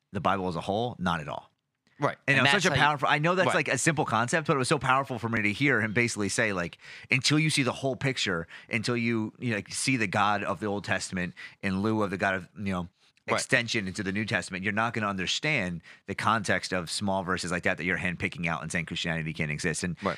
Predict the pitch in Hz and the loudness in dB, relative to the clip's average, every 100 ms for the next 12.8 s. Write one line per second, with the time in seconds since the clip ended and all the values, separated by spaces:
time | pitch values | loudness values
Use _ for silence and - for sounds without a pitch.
0 | - - 214 120 127 104 113 95 - 104 | 0 0 0 -2 -2 0 -2 -4 -6 -4
1 | 101 95 85 90 151 95 85 82 80 69 | -2 -4 -2 -2 -2 -4 -6 -6 -6 -6
2 | 71 73 85 110 123 78 69 _ - - | -8 -8 -4 0 2 0 -4 _ -20 -20
3 | _ _ 107 143 - - _ - 127 143 | _ _ -6 -4 -6 -14 _ -12 -6 -4
4 | 139 - - - 175 - - 120 - 135 | -6 -10 -10 -2 -2 -2 -10 -6 0 0
5 | 87 - _ _ - - - - - 85 | 0 -6 _ _ -20 -20 -20 -10 -4 -4
6 | 78 - 131 98 87 117 117 110 117 101 | -2 0 2 0 0 0 -2 -2 -2 0
7 | 92 87 - - 151 127 147 120 110 127 | -2 -2 -6 -4 -2 0 2 0 0 0
8 | 117 113 117 104 98 95 101 98 92 101 | 0 -2 -2 -2 -2 2 2 0 -2 -2
9 | 87 82 73 _ 110 104 92 - _ _ | -2 -4 -8 _ -4 -2 -4 -8 _ _
10 | _ _ _ _ _ _ - 123 101 98 | _ _ _ _ _ _ -4 -2 -2 -4
11 | 90 - 85 - 82 - 113 87 - _ | -4 -4 -4 -4 -6 -2 0 0 -2 _
12 | - - - - - 85 80 76 | -20 -20 -20 -18 -8 -6 -4 -8